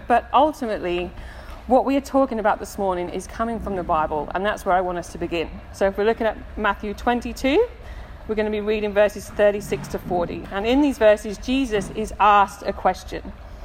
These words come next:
It says, "Teacher, which is the great commandment in the law?" And he said to him, "You shall love the Lord your God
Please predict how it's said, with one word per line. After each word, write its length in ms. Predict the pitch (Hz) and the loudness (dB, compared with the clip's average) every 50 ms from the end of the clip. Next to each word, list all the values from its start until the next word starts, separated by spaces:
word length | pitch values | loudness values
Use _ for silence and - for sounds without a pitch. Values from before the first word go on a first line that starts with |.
| - - - | -16 -12 -10
It 80 | 202 202 | -10 -6
says, 320 | - 208 160 160 - - - - - - - - - - - - - - - - - - - - - - | -4 -4 -4 -4 -6 -10 -14 -14 -14 -14 -14 -14 -14 -14 -14 -14 -14 -16 -14 -14 -14 -14 -16 -16 -14 -2
"Teacher, 460 | - 339 339 262 - - 185 139 - - - - - - - - | 2 2 2 2 2 0 0 0 0 -2 -8 -16 -16 -16 -10 -2
which 380 | 220 247 320 294 - - - - | 2 2 2 2 2 -4 -8 -6
is 180 | - 269 254 | -4 -4 -4
the 100 | - 254 | -4 -2
great 280 | - 240 233 226 220 - | 2 4 4 4 4 0
commandment 460 | - 226 220 208 202 196 202 208 - | -4 0 2 4 4 4 2 0 -2
in 140 | - 202 202 | -2 -2 0
the 40 | 196 | 0
law?" 380 | 185 180 165 131 110 87 90 - - - - - - | 0 0 0 0 0 -2 -4 -8 -12 -14 -14 -8 -4
And 120 | - 233 262 | 0 2 2
he 80 | 277 | 2
said 240 | 269 - 320 339 339 - | 2 2 2 0 0 0
to 80 | 240 | -4
him, 300 | 214 190 175 165 165 185 - - - - - - - - - - - | -2 -2 -2 -2 -4 -8 -14 -16 -18 -16 -16 -16 -16 -16 -16 -10 -6
"You 100 | 214 214 | -6 -2
shall 200 | 202 - 220 202 | 0 2 2 4
love 260 | 190 196 202 220 214 | 4 4 2 2 2
the 80 | - 269 | 0 0
Lord 240 | 254 254 233 240 247 | 2 2 2 2 2
your 140 | 294 302 | 0 -2
God 360 | - - 170 160 170 190 - | 2 4 4 4 4 2 0